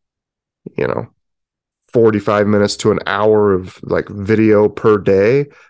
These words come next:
okay, that might start chewing up through some stuff. But if you're just,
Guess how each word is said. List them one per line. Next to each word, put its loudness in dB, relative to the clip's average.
okay, 0
that 0
might -6
start -2
chewing -2
up -4
through -2
some -4
stuff. -2
But 0
if -6
you're 2
just, -2